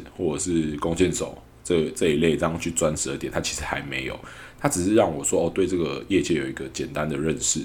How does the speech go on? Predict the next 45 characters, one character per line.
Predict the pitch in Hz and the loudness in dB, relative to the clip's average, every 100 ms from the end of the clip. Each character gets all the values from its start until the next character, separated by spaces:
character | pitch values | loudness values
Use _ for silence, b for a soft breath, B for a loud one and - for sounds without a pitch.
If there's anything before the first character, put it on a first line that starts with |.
| 73 | -4
然 | 71 | 2
后 | 90 | 2
并 | 87 95 | 2 -2
且 | 78 | -2
在 | 76 | 0
这 | 78 | 0
里 | 80 | 0
面 | 65 80 | -2 -4
我 | 71 64 | -4 -6
学 | - 71 | -6 -4
到 | 80 78 | 0 0
很 | 69 60 | -2 -6
多 | 67 62 64 - - | -6 -6 -8 -14 -6
很 | 82 | -4
基 | 78 82 | -2 -2
本 | 76 71 | -2 -6
的 | |
东 | 71 73 69 | -8 -10 -6
西， | - 69 67 B B B B | -6 -6 -10 B B B B
可 | - 80 | -6 -4
能， | 69 69 65 - - | -4 -6 -10 -14 -14
诶， | - 76 - 67 - - - | -14 -14 -14 -16 -18 -20 -12
米 | 80 87 | -2 2
水， | - 80 71 - | 4 4 0 -8
呃， | - 78 - | -8 -8 -10
饭 | - - 110 82 90 | -14 4 6 6 0
跟 | 82 | 0
水 | 78 - - | 0 -2 -4
的 | |
比-， | 65 - - | -8 -10 -6
米 | 82 78 | -2 0
跟 | 71 87 | 2 2
水 | - 69 | 2 0
的 | |
比 | 67 71 65 | -4 -8 -4
例 | 78 73 | -2 0
啊， | 62 62 | -2 -4
或 | - 80 | -2 -2
者 | 71 | -2
是 | 90 80 | 0 0
这 | 80 | 0
个 | 73 | -4
简 | 71 71 | -4 -4
单 | 76 78 78 | 0 0 0
的 | 78 71 69 | -2 -2 -4